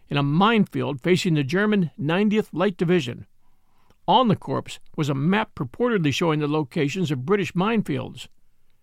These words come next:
The Germans used the map, and their tanks were routed to areas of soft sand, where they bogged down. That ruse worked. In September of nineteen forty-two, an aircraft flying from Britain to Gibraltar crashed off Cadiz.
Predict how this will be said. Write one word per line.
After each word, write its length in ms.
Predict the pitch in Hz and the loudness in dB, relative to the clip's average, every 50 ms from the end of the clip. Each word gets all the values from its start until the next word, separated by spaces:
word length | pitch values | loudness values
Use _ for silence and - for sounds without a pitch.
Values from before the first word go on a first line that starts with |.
| _ _ _ - - _ _ _ | _ _ _ -20 -20 _ _ _
The 100 | - 135 | -2 0
Germans 500 | 110 123 156 170 202 240 262 247 202 135 | 2 2 2 2 2 2 2 2 2 2
used 300 | 170 208 247 254 220 190 | 2 2 2 2 0 2
the 60 | 214 | 2
map, 360 | 208 220 214 208 139 - - - _ _ _ _ _ _ _ _ - | 2 2 2 0 -4 -6 -8 -14 _ _ _ _ _ _ _ _ -8
and 140 | - 127 113 | -6 -6 -6
their 100 | 117 117 | -6 -6
tanks 400 | - - 214 233 226 202 - - | -2 2 4 4 4 4 2 0
were 120 | 156 135 | -2 -2
routed 360 | 131 135 160 190 190 175 143 139 | 0 2 2 2 2 2 0 -2
to 160 | - - 202 | -2 -2 0
areas 320 | 185 180 190 190 185 156 | 2 2 4 4 2 2
of 120 | 143 117 - | 0 -4 -6
soft 360 | - - 165 180 185 - - | -4 0 2 2 0 0 -2
sand, 480 | - - 240 254 233 165 123 107 95 - - - - _ - - | -4 -2 0 0 0 0 -2 -4 -8 -12 -18 -20 -20 _ -12 -8
where 140 | - 139 143 | -6 -4 0
they 120 | 151 147 | 0 0
bogged 360 | 127 131 160 170 170 156 131 | 0 0 0 0 0 0 -2
down. 480 | 127 175 220 214 160 107 98 185 151 - - - - - - - _ - - _ _ | -2 -2 -2 -2 -2 -4 -6 -8 -10 -12 -16 -20 -20 -20 -20 -20 _ -20 -20 _ _
That 200 | - 139 147 131 | -2 -2 -2 -2
ruse 360 | 156 143 165 202 226 208 135 123 | 0 2 2 2 2 2 0 0
worked. 380 | 165 214 233 220 208 - - - - - - - - _ _ _ _ _ _ _ - - - _ _ - - - _ _ _ _ _ - | 0 0 0 -2 -4 -8 -14 -20 -20 -20 -20 -20 -20 _ _ _ _ _ _ _ -20 -20 -20 _ _ -20 -20 -20 _ _ _ _ _ -4
In 80 | 147 | -2
September 480 | - 180 143 - - 233 262 254 247 226 | 0 0 0 2 2 2 4 4 4 2
of 60 | 180 | 2
nineteen 380 | 190 214 220 202 - 214 190 151 | 2 2 2 2 0 0 0 0
forty-two, 840 | - 180 190 185 170 151 123 - - 269 269 175 123 120 135 131 - - - | 0 2 2 4 4 2 0 0 0 0 0 0 0 0 -2 -4 -6 -6 -4
an 120 | 147 156 | -4 -4
aircraft 580 | - - 214 226 226 - - 196 160 170 - - | -2 0 0 0 0 0 -2 0 0 0 0 -2
flying 300 | - 160 170 190 220 208 | -4 -2 -2 0 0 0
from 180 | - 214 196 | 0 0 -2
Britain 340 | 175 135 185 - - 277 220 - | 0 0 -2 -2 0 0 0 0
to 120 | - 220 | 0 0
Gibraltar 680 | 170 147 165 131 147 185 190 190 165 - - 131 120 110 | 2 2 2 2 2 2 2 0 0 -2 -4 -8 -8 -6
crashed 420 | - - 202 208 196 165 - - | -4 -2 0 2 2 2 0 -2
off 180 | 151 131 - - | -4 -4 -4 -4
Cadiz. 600 | - 151 139 185 214 196 127 95 - - - | -2 -2 0 0 0 -2 -4 -6 -8 -12 -16